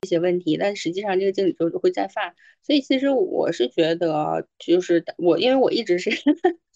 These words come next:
我一直是一个 E，E，就是情商E Q一般的人，所以说我肯定说把所有的难听的话，难，难做，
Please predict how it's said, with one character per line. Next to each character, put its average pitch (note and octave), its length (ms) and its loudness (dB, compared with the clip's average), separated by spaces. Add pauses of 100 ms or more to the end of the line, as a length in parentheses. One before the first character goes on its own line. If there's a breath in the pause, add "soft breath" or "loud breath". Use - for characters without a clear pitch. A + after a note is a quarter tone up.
(140)
我 G3+ 100 0
一 G#3 120 2
直 B3 120 -2
是 A3 100 -2
一 G3 60 0
个 F#3+ 80 4
E，E， G#3 880 -6 (360)
就 G#3 140 -2
是 G3 120 2
情 F3+ 220 -2
商 F3+ 280 0
E A3 140 -4
Q F#3 320 2 (500 loud breath)
一 G#3 100 -4
般 F#3+ 240 2
的 F3 160 -2
人， - 260 -8 (300 soft breath)
所 A3 140 -2
以 A#3 60 -2
说 A#3 120 -4
我 G#3 80 -6
肯 F3 160 -4
定 G3 160 -6
说 G#3+ 220 -8 (100)
把 F3 160 -6
所 F#3+ 100 -6
有 G3+ 120 -2
的 F3 80 -4
难 E3 220 -8
听 G3+ 160 -8
的 F#3 80 -8
话， F#3 200 -8 (580)
难， F3 320 -10
难 E3 180 -6
做， - 160 -14